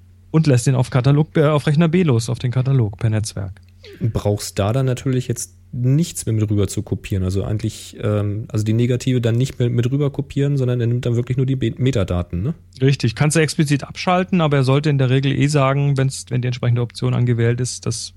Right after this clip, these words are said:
Speaker 1: Duplikate nicht importiert werden.
Speaker 2: Richtig, das macht er,
Speaker 1: Aber er
Speaker 2: ja.
Speaker 1: gibt dir dann die Möglichkeit zu sagen, jawohl, ich möchte gerne die Metadaten und die Bearbeitungen. Also d-, Metadaten wären jetzt die Tags oder Sternchen oder der ganze Scheiß. Äh, und Bearbeitungen,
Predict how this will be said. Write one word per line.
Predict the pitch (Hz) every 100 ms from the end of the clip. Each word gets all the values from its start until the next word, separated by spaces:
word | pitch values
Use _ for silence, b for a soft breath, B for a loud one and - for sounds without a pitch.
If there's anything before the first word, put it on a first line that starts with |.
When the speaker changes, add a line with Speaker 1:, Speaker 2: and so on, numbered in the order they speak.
| -
Speaker 1:
Duplikate | 123 117 120 113 120
nicht | 120 113
importiert | 117 117 120 - 156 170
werden. | 165 175
Speaker 2:
Richtig, | 113 - 90
das | - 95
macht | 95
er, | 120
Speaker 1:
Aber | 135 180
er | 151
Speaker 2:
ja. | 156
Speaker 1:
gibt | 160 -
dir | 143
dann | 123 127
die | 151
Möglichkeit | 143 143 156 - 147 156
zu | 151
sagen, | 143 143
jawohl, | 147 120 123 175
ich | -
möchte | 160 175
gerne | 151 147 165
die | 143
Metadaten | 123 123 147 143 143 147 190 175
und | 139
die | 156
Bearbeitungen. | - - 190 170 117 117 107
Also | 104 104 104
d-, | 120
Metadaten | 120 127 165 143 143 156 139
wären | 127 135
jetzt | 123 -
die | 117
Tags | - 135 143 156 147 -
oder | 110
Sternchen | 101 127 139 165 165 160 143
oder | 127
der | 123
ganze | 123 139 147
Scheiß. | 135 139 180 - B B B B B - -
Äh, | 143 151
und | 160
Bearbeitungen, | 143 113 117 139 147 170 175 180 175